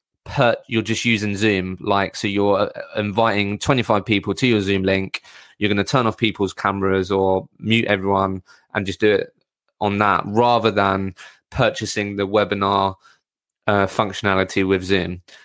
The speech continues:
So I'm assuming that's why you're doing that. So, I mean, uh, if you, if you haven't got the webinar functionality and you haven't paid for that on Zoom, then the landing page might just be more of a headache than it's worth. But what you could do is use Eventbrite. You could do that.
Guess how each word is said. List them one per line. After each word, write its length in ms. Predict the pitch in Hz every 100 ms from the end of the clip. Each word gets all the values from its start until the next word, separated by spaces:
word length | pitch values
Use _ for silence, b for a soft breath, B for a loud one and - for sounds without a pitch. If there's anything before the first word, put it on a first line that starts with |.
| B
So 160 | -
I'm 60 | 104
assuming 340 | 101 117 104
that's 200 | 101 98
why 120 | 107
you're 60 | 101
doing 220 | 98 101
that. 180 | 92 92
So, 260 | - 104 101 B B B
I 60 |
mean, 240 | 117 117 117
uh, 160 | 117 120 117
if 200 | 123 131
you, 120 | 127
if 180 | 123 117
you 140 | 123 120
haven't 340 | 147 147 139
got 160 | 131 117
the 100 | 110
webinar 460 | 120 113 117 120
functionality 580 | - 117 117 110 113 -
and 120 | 120
you 60 | 110
haven't 280 | 110 107 95
paid 280 | 113 107
for 100 | -
that 160 | 104 101
on 200 | 101 101
Zoom, 360 | 95 101 123 147 B B -
then 140 | 107
the 60 | 110
landing 340 | 113 113 107
page 260 | 110 104 101
might 220 | 104 104
just 180 | 95 -
be 100 | 101
more 200 | 101 101
of 80 |
a 40 | 98
headache 300 | 104 104 98
than 140 | 95
it's 140 | 95 -
worth. 440 | 101 127 165 - B B
But 80 | 113
what 180 | 113 110
you 100 | 107
could 240 | - 143
do 160 | 110 101
is 160 | 101 95
use 200 | 101 95
Eventbrite. 640 | 95 104 95 95 131 - _ _ _ -
You 120 | 104
could 220 | - 101
do 160 | 104 101
that. 260 | 90 120